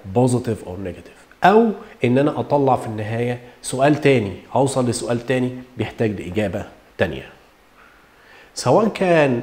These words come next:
ال-، طريقة الريسيرش كانت qualitative or quantitative research، هي بتمشي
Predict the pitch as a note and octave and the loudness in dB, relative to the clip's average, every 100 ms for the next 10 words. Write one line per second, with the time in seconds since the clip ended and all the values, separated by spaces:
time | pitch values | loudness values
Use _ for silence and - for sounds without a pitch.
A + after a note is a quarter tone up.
0 | - A#2 A2 G#2+ G2 - A2 E3 D#3+ B2+ | -4 -2 0 0 -4 -2 2 4 4 2
1 | A2+ G2+ G2+ - B2+ A2+ - - B2 A#2 | 0 -2 -2 0 0 0 -6 -6 -2 0
2 | G#2+ - - A2 B2 A#2+ - G#2+ G#2 - | -2 -6 -4 2 4 4 0 -8 -8 -8
3 | - G#2+ - - A#2+ C#3 B2+ A#2+ A2+ - | -4 -4 -2 -2 -2 -2 -6 -6 -6 -4
4 | B2 A#2+ - - - - - A2 G2+ G#2+ | -4 -4 -8 -16 -20 -20 0 2 2 2
5 | C#3+ C3 - | 2 2 0